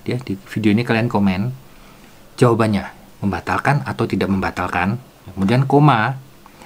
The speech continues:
alasannya, koma terakhir ditutup dengan alamat Instagram kalian.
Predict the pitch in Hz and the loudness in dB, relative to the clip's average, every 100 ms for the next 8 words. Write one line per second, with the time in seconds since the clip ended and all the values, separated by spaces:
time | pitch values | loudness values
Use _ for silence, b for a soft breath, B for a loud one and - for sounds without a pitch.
0 | B - 135 139 139 143 143 95 104 - | B 0 2 2 2 4 4 2 -2 -10
1 | - - - - _ - B B B B | -20 -20 -20 -20 _ -20 B B B B
2 | B B - - 151 175 139 113 - 139 | B B -20 0 4 6 4 2 -2 -2
3 | 151 117 104 113 - - - - - 117 | 0 2 2 0 -6 -14 -20 -18 -4 2
4 | 156 131 113 - 110 107 90 95 B B | 4 4 0 0 2 2 0 -8 B B
5 | B B B B - 127 127 120 - 127 | B B B B 0 4 6 4 2 2
6 | 131 - 147 127 98 101 107 104 95 76 | 2 2 2 2 0 0 -2 -2 -4 -8